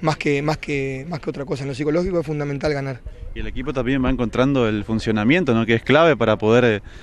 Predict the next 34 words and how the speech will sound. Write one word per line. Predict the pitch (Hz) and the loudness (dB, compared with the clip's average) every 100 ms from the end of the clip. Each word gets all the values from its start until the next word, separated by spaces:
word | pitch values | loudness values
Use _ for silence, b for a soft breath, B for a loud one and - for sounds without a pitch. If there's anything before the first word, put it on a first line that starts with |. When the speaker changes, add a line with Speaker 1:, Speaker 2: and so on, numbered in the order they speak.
| B - | B -2
Speaker 2:
llegar | 101 113 135 | 4 6 6
y | 135 | 4
pelear | 113 120 120 | 4 4 4
lejos | 127 123 | 0 0
en | 113 | 0
la | 104 | 0
categoría. | 101 104 135 131 | 2 2 2 0
Speaker 1:
Nosotros, | 104 - 202 220 | -2 -6 0 2
vos | 180 170 | 2 2
sabés, | 170 196 | 2 2
este, | 165 180 | 2 0
este | 175 160 | -2 -2
fun-, | - 170 | -8 -6
nosotros, | 147 160 226 220 175 165 156 156 175 | -4 0 2 4 6 6 4 2 0
eh, | 160 156 151 147 147 156 143 143 | 2 2 2 0 0 -2 -2 -4
eh, | 180 - - - - - | -10 -20 -20 -20 -20 -10
este | 156 160 | -8 -6
funcionamiento | 156 151 151 151 185 | -6 -4 -2 -2 0
lo | 202 170 | 2 2
veníamos | 156 165 | 0 -2
trabajando | 165 151 143 156 | -2 -2 -2 -4
siempre. | - 180 175 139 110 B B B B - | 0 0 0 -2 -6 B B B B -6
Eh, | 151 139 139 139 135 135 139 139 | -2 0 0 0 -2 -4 -6 -6
es | 151 156 | -2 0
el | 156 | -2
que, | - 147 | -4 -6
el | - 151 | -4 -4
que | 156 | -4
mejor | 143 - 180 165 | -4 2 4 4
no, | 151 143 | 0 -2
no, | - 147 143 | -2 -2 -2
nos | 147 - | -4 -2
queda, | 170 151 123 - b b b - - - | 2 2 2 -8 b b b -20 -20 0
pero | 156 160 185 | 2 4 4